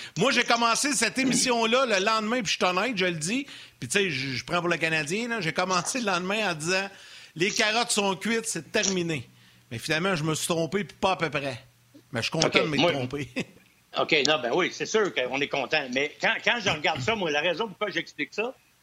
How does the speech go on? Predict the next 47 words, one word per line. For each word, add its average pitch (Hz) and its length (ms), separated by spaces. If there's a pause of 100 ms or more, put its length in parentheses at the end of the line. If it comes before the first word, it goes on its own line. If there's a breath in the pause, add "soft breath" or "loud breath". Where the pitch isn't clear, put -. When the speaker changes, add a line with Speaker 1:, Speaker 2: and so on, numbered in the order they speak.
(140)
Speaker 2:
et 127 80
je 135 80
regarde, 165 500
là, 180 200
ce - 120
qui - 120
se - 80
passe 202 260
dans 147 160
les 143 300
autres 196 240 (280)
équipes 143 440
de 127 80
l'Est, 190 440 (560)
et 143 300
si 175 200
tu 160 120
veux 185 140
les 170 180
analyser 170 580
une 196 140
par 156 180
une, 208 300
là, 202 180 (440)
les 127 180
équipes 143 300
de 139 100
l'Est, 180 480 (400)
parce - 120
que - 40
si 151 80
le 123 60
Canadien 151 380
avait 147 180
été 165 400 (340)
dans 160 200
une 135 260
vraie 160 360 (760)
ligue 139 380
de 110 80
l'Est, 190 420
là, 202 80
dans 143 180
une 131 80
vraie 147 120
association 143 640 (100)
Est, 170 320